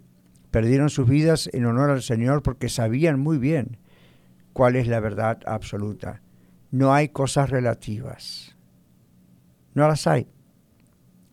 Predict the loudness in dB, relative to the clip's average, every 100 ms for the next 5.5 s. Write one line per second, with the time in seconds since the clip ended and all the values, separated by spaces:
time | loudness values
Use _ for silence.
0 | _ _ _ _ _ _ _ _ _ _
1 | 2 2 0 -4 -6 -10 _ _ _ _
2 | _ _ _ _ _ _ -2 0 0 4
3 | 6 6 6 2 2 2 2 2 0 0
4 | 2 2 4 2 2 0 0 -2 -2 0
5 | 0 0 -12 -20